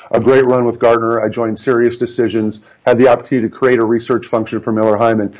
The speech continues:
And here at Vistage, I'm tasked with creating a research service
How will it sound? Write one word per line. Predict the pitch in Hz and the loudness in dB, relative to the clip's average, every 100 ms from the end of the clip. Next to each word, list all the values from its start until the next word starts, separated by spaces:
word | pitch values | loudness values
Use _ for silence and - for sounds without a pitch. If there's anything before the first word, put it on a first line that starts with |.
| - - | -8 -2
And | 131 | 0
here | 123 185 165 | 4 4 4
at | |
Vistage, | 117 151 185 - 113 110 - _ - | 2 0 0 -4 -6 -6 -18 _ -6
I'm | 127 | -4
tasked | - 143 139 139 | -2 0 0 -2
with | 139 | -8
creating | - - 135 131 127 117 - - | -8 -4 -2 -2 -4 -8 -12 -2
a | 123 | 0
research | 120 151 - 139 117 | 2 2 0 -4 -4
service | - 123 117 117 | -2 -2 0 -4